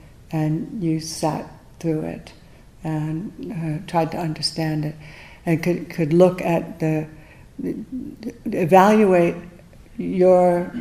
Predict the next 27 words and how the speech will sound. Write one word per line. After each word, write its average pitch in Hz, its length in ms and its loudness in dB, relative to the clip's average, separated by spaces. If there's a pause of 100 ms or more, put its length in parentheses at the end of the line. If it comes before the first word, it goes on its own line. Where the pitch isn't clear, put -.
(160)
capacity 170 720 -2
to 160 200 -4
meditate 175 680 0 (400)
based 170 380 2
on 165 220 0
how 165 160 -2
you 160 180 0
handled 190 720 -6
both 165 260 -4
of 165 280 -8
those, - 280 -12 (680)
not 175 420 2
on 165 340 0
the 156 320 0 (200)
condition - 640 -4 (1400)
that 156 140 -4
arose 165 520 -4
in 165 160 -6
your 175 120 -10
practice, - 600 -12 (180)
right? 180 240 -4 (840)
It's 156 180 -6
not, 175 560 0
it's, 165 180 -2
it's 170 180 0
not 190 280 4
about, 185 640 2